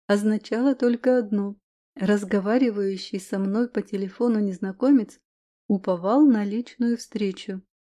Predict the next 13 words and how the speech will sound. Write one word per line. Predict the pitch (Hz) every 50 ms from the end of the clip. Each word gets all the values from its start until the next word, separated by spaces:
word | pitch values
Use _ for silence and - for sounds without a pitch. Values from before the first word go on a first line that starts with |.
| _ _ _ _ _ _ _ _ _ _ _ _ _ -
"Девятка", | - 160 208 196 220 294 339 339 - - 208 196 196 - _ -
затратив | - 160 208 220 220 - 240 269 285 277 - 226 - - -
небольшое | 202 202 202 208 208 - - 285 262 -
количество | - - 202 208 226 233 - - - - - 202 196
времени | 185 196 208 226 233 240 240 240
на | 226 220 226
преодоление | - - 226 226 226 208 226 220 226 233 226 220 220 208
загородного | 214 226 214 202 208 208 202 185 185 196 190 190 196
участка | 190 190 - - 208 202 - - - 190
трассы, | 190 - 190 214 240 262 - - - 294 277 _ _ _ _ _ _ _ _ _ _ _ _ _
свернула | - - 233 254 247 254 285 320 330 302 247
в | - -
посадке | - 202 190 - - 240 269 277 - - - 277 277 -